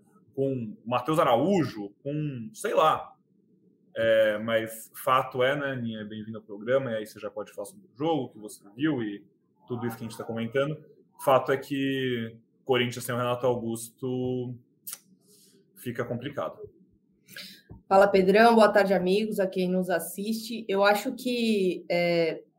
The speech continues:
Speaker 2: tudo meio que gira em torno dessa questão do Renato Augusto, né? Mas antes desse comentário, é, só pra gente deixar o torcedor um pouco mais situado, você falou de estreia da Libertadores, provavelmente esse jogo deve ser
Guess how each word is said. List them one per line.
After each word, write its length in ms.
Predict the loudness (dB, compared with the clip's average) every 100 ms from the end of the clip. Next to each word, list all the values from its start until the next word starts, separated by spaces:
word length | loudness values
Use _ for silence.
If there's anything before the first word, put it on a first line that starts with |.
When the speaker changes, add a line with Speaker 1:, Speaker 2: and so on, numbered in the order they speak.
| _ _ _ _ _
Speaker 2:
tudo 260 | -2 0 2
meio 260 | 2 2
que 140 | 2 0
gira 320 | 2 2 4
em 160 | 2
torno 340 | 2 2 4 2
dessa 280 | 0 -2 -4
questão 300 | -6 -4 -2
do 60 |
Renato 240 | 0 0 0
Augusto, 360 | -2 -4 -6
né? 80 | -4
Mas 160 | -2 -2
antes 140 | 0
desse 180 | -2 -2
comentário, 500 | 0 2 4 4 2 -6 -18 _
é, 320 | -2 0 0 -2
só 180 | -4 -2
pra 160 | 0
gente 420 | 2 2 0 -4
deixar 280 | -2 -2 0
o 60 | 0
torcedor 360 | -2 -2 2
um 100 | 2
pouco 220 | 2 0 2
mais 260 | 2 2
situado, 360 | -2 2 2 2
você 100 | -4
falou 220 | -2 0
de 100 | -2
estreia 300 | -6 -2 0
da 100 | 0
Libertadores, 640 | -2 -4 -6 0 4 4 2
provavelmente 760 | 2 4 6 6 6 2 0
esse 200 | 0 -2
jogo 280 | 0 0 2
deve 160 | 0 0
ser 320 | 2 2